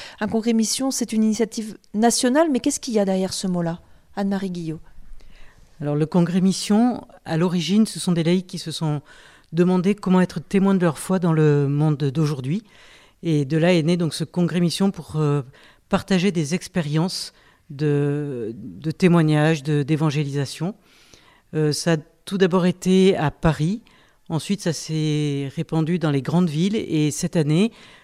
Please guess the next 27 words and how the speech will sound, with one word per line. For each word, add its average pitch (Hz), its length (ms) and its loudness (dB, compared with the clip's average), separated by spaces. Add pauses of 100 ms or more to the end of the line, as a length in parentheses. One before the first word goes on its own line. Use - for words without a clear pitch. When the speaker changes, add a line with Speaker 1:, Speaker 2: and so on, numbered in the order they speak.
(140)
Speaker 2:
il 160 200 -2
est 147 100 2
proposé 190 440 0
que 196 60 -6
ce 175 100 -6
soit 165 180 -2
fait, 185 360 2
euh, 143 320 2 (420)
dans 151 160 0
les, 143 400 2 (880)
en 170 140 4
local, 196 500 6 (380)
dans 156 100 0
les 151 120 2
diocèses, 180 640 0 (380)
pour, 175 240 -2
euh, 175 80 6
vraiment 185 300 4
s'adapter 190 540 0
aux 185 60 4
réalités 170 540 0
de 165 180 -2
ce - 120 -8
que 160 100 -6
chaque 165 380 -4
diocèse 147 500 -2
vit. 127 240 -8